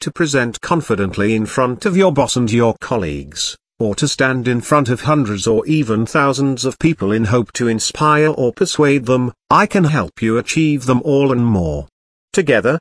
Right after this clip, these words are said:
we can help you achieve the impossible and attain those far-fetched dreams I know you are capable of. So,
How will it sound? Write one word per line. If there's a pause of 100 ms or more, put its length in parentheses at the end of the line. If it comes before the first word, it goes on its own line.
(160)
we
can
help
you
achieve
the
impossible
and
attain
those
far-fetched
dreams
I
know
you
are
capable
of. (460)
So,